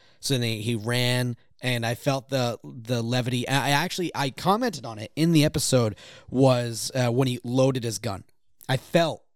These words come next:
like the, and, and the sound design too, I guess it would go with it too, that nice hard click. And then the gun, when he spun it, it felt nice. I was like, "Ooh, this feels, it feels good." And then he goes, uh, then, then the bad guy runs over.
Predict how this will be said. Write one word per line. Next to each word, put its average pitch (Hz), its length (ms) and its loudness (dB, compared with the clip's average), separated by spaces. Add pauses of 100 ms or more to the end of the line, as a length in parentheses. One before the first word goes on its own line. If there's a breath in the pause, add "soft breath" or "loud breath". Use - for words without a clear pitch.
(260)
like 120 260 -8
the, - 160 -12
and, 123 160 -2
and 117 180 -6
the - 40 -4
sound 190 360 -2
design 120 320 -8
too, 156 240 6
I 120 80 2
guess 120 240 0
it 131 40 -4
would 117 140 -8
go 135 140 4
with 120 200 0
it - 160 -12
too, 139 200 2
that 104 200 -6
nice 131 400 -2 (180 loud breath)
hard 135 480 -4
click. - 640 -2 (340 loud breath)
And 131 140 -4
then 131 180 -4
the 127 100 0
gun, 139 400 0
when 127 140 -4
he 117 60 -4
spun - 440 -4
it, 101 140 -14
it - 140 -12
felt - 480 -4
nice. 120 680 -4 (120)
I 135 60 -12
was 107 100 -10
like, 101 100 -14
"Ooh, 107 340 -6 (800 loud breath)
this 143 160 -4
feels, 117 380 0
it 107 80 -10
feels 139 220 2
good." 170 240 4 (340 loud breath)
And 143 180 0
then 139 160 -2
he 131 240 -4
goes, 127 600 0 (120)
uh, - 40 -14 (360)
then, 127 320 -4
then 135 440 -2
the 135 120 0
bad 135 300 -2
guy 147 100 -4
runs 135 420 -2
over. 135 380 0